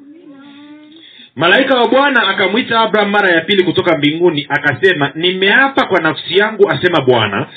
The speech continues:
"kwa kuwa umetenda neno hili, wala hukumzuilia mwanao, mwanao wa pekee." Yeye anapigia mstari kweli, mwanao wa pekee.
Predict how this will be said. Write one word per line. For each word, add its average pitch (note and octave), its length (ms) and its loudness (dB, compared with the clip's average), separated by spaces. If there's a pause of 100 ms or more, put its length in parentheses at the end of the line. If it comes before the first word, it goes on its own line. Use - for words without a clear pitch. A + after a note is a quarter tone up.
(200)
"kwa D#3+ 180 0
kuwa A#3 460 0
umetenda F#3+ 760 2
neno F3 220 0
hili, D3 380 0 (100)
wala A#3+ 180 2
hukumzuilia F3+ 840 2
mwanao, D3 760 0 (220)
mwanao F#3 520 2
wa E3+ 240 6
pekee." E3 400 -2
Yeye C4+ 180 0
anapigia A3 440 -2
mstari F3+ 320 -2
kweli, E3 180 2
mwanao F#3+ 580 0
wa D#3 140 2
pekee. D#3 520 0